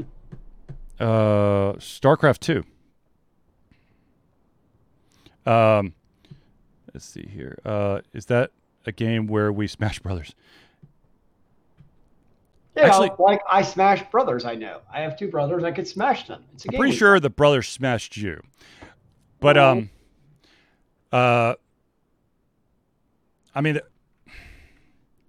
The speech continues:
Speaker 1: yeah, I don't, I love the fans, and I love, I, and I'm a huge fan of a bunch of stuff, and I wish that I had the artistic abilities of these individuals out there.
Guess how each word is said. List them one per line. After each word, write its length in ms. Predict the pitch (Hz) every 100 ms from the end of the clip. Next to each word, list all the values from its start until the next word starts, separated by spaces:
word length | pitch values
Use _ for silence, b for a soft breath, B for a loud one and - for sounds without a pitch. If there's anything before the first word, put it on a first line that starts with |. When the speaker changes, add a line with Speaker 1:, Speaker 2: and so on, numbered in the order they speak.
| _ _ _ _ _ _ _ _ _ _ _ _ _ _ _ _ _ _ _ _ _
Speaker 1:
yeah, 180 | 123 120
I 60 | 202
don't, 160 | 240 139 B B B B B _ _ _ _ _ _
I 140 | - 262
love 240 | 175 170
the 80 | 123
fans, 340 | - 101 87 98
and 100 | 127
I 100 | 190
love, 340 | 180 175 -
I, 100 | 151
and 200 | 156 156
I'm 160 | 175 190
a 80 | 131
huge 380 | 110 131 123 -
fan 240 | 120 110
of 80 | 101
a 80 | 90
bunch 400 | _ 127 127 127
of 100 | -
stuff, 340 | - 101 - b b -
and 100 | 139
I 80 | 220
wish 420 | 120 110 156 -
that 160 | 139
I 40 | 127
had 240 | 120 107
the 80 | 117
artistic 760 | 110 - 143 131 - 123 - - b b b
abilities 640 | - - 139 139 127 117 101
of 120 | 104
these 200 | 117 101
individuals 500 | 113 104 107 104 95
out 200 | 104 98
there. 240 | 101 92